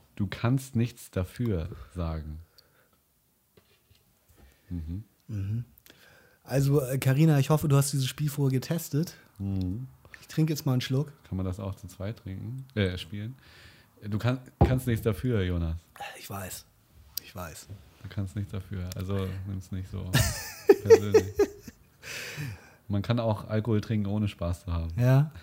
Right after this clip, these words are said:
Speaker 1: <laughs>
Speaker 2: Stimmt. Ich mache nichts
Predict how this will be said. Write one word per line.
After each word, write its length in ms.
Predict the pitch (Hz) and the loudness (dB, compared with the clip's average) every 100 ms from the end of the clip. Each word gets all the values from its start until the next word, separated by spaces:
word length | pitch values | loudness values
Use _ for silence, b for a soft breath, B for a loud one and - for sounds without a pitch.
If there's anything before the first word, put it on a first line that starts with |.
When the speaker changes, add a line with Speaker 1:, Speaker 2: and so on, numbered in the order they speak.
| - | -6
Speaker 1:
<laughs> 1300 | 113 - 123 - 104 - _ _ - _ _ - - | -6 -4 -6 -4 -10 -10 _ _ -20 _ _ -20 -4
Speaker 2:
Stimmt. 360 | 156 160 107 b b b b b _ - | 2 4 2 b b b b b _ -10
Ich 120 | 113 | 0
mache 160 | 117 | 4
nichts 320 | 143 139 - | 4 2 -2